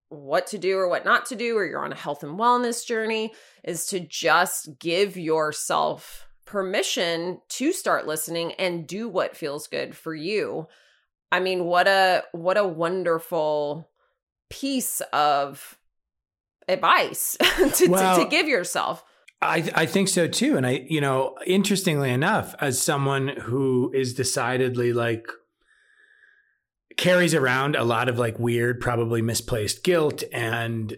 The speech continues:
Speaker 2: um, uh, always feels like he's, like, gonna get in trouble and, uh, and, and kind of has, it's very non-confrontational and afraid to ask for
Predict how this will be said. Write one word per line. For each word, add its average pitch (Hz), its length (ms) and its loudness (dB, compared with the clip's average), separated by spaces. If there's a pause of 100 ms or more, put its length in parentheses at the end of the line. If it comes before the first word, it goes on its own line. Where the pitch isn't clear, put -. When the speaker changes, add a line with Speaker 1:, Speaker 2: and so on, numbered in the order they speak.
Speaker 2:
um, 104 800 -4 (220)
uh, 110 380 -2 (320)
always 139 300 0
feels 135 540 -2
like 123 200 0
he's, 123 480 -2 (100)
like, 117 420 -4
gonna 135 200 2
get 123 160 -2
in 107 80 -4
trouble 131 640 0
and, 113 640 -4 (220)
uh, 113 640 -2 (160)
and, 135 260 -2
and 139 200 -2
kind 156 260 0
of 135 160 0
has, 139 320 0
it's 131 240 0
very 131 200 2
non-confrontational 131 1120 0
and 113 80 2
afraid 123 380 -2
to 117 80 -4
ask 107 380 -2
for 120 400 0